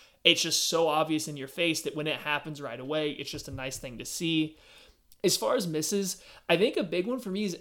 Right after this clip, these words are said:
Akeem Adeniji out of Kansas. I felt confident when I watched him, whether on film or at the Senior Bowl, that he was gonna be a guy that someone was gonna draft in the middle rounds,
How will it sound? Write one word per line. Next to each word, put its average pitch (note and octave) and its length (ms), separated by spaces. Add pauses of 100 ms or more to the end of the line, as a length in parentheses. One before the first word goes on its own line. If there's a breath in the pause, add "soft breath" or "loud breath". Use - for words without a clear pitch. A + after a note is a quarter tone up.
Akeem G#3+ 320
Adeniji G3 640 (420 soft breath)
out F3+ 120
of F3 60
Kansas. G3+ 640
I G3+ 120
felt F4+ 220
confident B3 460
when G3 80
I F3+ 80
watched F3 340
him, E3+ 80
whether D#3+ 240
on C3+ 120
film A3 440
or - 120
at F3+ 80
the G#3+ 80
Senior A3+ 340
Bowl, E3+ 300
that E3 100
he - 160
was F3+ 160
gonna F#3 140
be F3+ 120
a E3+ 40
guy D#3+ 300
that - 140
someone D3 220
was D3+ 140
gonna D3 120
draft C3+ 520
in D3+ 100
the C#3+ 80
middle C#3+ 320
rounds, C3+ 520